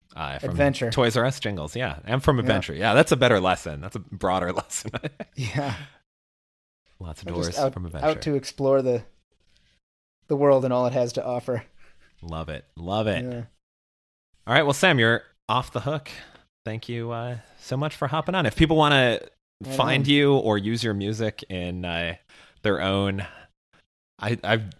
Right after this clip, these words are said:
Speaker 1: wanna say something besides a makeup tutorial, 'cause I think that it's
Speaker 2: Listen, I think that's
Speaker 1: lots
Speaker 2: cool,
Speaker 1: of options,
Speaker 2: too.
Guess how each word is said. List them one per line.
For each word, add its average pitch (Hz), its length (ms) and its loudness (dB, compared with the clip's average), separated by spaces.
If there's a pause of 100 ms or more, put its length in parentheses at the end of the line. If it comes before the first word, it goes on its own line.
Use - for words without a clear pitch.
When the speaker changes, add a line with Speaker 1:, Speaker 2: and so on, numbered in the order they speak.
(140)
Speaker 1:
wanna 135 260 2
say 139 140 2
something 120 260 0
besides 117 440 0
a 95 40 0
makeup 92 340 -2
tutorial, 71 580 -6
'cause 82 180 -10
I 82 80 -4
think 92 300 -8
that 85 280 -4
it's 82 200 -6
Speaker 2:
Listen, 175 240 0
I 135 80 0
think 165 180 -4
that's 170 300 2
Speaker 1:
lots - 0 -
Speaker 2:
cool, 170 80 2
Speaker 1:
of 117 80 2
options, 180 360 2
Speaker 2:
too. 117 180 2